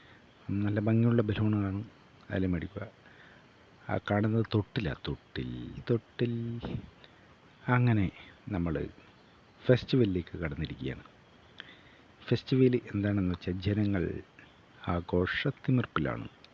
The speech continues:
ഈ ആഘോഷത്തിമിർപ്പ് എന്ന് പറഞ്ഞാൽ കണ്ടോ, ഈ കാണുന്നത് അടിപൊളി മുത്തുമാലകളാണ്, മുത്തുമാലകൾ. അതുപോലെ തന്നെ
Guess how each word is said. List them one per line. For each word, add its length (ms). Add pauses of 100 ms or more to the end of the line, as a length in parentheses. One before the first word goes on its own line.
(1120)
ഈ 180
ആഘോഷത്തിമിർപ്പ് 720 (180)
എന്ന് 220
പറഞ്ഞാൽ 280 (100)
കണ്ടോ, 200 (1200)
ഈ 100
കാണുന്നത് 420 (140)
അടിപൊളി 400 (260)
മുത്തുമാലകളാണ്, 1300 (760)
മുത്തുമാലകൾ. 800 (2000)
അതുപോലെ 320 (100)
തന്നെ 200